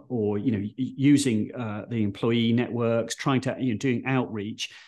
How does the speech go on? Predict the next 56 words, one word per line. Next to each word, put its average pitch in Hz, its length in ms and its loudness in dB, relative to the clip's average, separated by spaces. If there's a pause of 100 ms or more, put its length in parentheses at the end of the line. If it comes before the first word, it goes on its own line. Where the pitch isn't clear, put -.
(100)
is 123 140 -2
something 135 340 4
that - 240 -4
builds 127 340 2
a 113 60 -4
sort 110 220 -4
of 107 160 -10
bedrock 117 480 -2
and 107 100 -2
a 104 60 -6
flow 110 560 0
of 95 120 -6
high 101 280 -4
quality 101 460 -4
people. 98 500 -6
And, 101 240 -2 (240)
you 123 180 -6
know, 104 180 -2 (320)
you 131 160 -2
know, 104 120 -4
they 110 80 -4
can 110 160 -4
be 101 100 0
very, 104 260 0
very 101 260 -2
low 98 200 -6
cost. - 540 -8 (520)
And 139 120 4
I 135 80 2
think, 113 160 -2
you 110 60 0
know, 104 120 -2
asking, 113 540 0
asking 117 380 -2
people 117 280 -4
who've 113 180 -4
left 117 280 -6
you 113 100 0
that 107 140 -2
you 110 160 -2
would 110 100 -2
like 113 280 -2
to 117 100 -10
come 110 240 2
back, 110 320 -4
to 107 100 -6
come 107 240 0
back 113 240 -2
is 110 100 0
another 123 320 2
one. 104 200 -4
It's 98 100 -12
very, 107 240 -2
very 98 320 -6
low 101 160 -6
cost. - 540 -12